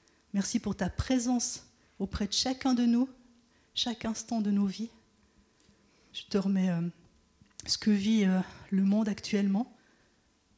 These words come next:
Je te vis-, je te remets ce que vivent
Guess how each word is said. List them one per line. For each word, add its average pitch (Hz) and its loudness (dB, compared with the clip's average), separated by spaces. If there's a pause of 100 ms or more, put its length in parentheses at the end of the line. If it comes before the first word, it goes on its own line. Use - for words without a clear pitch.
(760)
Je - -16
te 202 -2
vis-, 190 -4
je 180 -4
te 185 0
remets 220 4
ce 220 -2
que 196 -2
vivent 190 -2